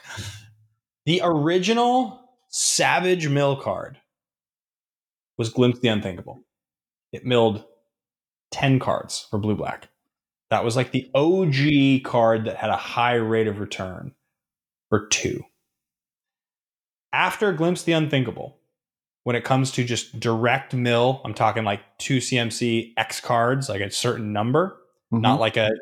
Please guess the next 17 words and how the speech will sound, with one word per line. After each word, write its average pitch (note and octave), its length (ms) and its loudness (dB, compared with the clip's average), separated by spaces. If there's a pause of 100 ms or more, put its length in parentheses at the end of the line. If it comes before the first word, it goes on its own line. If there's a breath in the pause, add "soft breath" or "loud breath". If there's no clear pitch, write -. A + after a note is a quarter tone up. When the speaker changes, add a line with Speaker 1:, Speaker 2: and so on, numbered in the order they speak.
Speaker 1:
equal A#2+ 300 0
to - 180 -4
some G#2 320 -2
weird G#2 380 -2
thing G#2 360 -2
or G2 80 -2
how G#2 100 0
many G2 260 -8 (120)
things G#2 260 -2
you G2+ 100 -4
flip - 280 -6
or A#2+ 60 0
whatever, B2 420 -2 (240)
but A2+ 80 0
Speaker 2:
Mm-hmm. A#2+ 80 -2
Speaker 1:
just - 140 -6
target A#2 300 0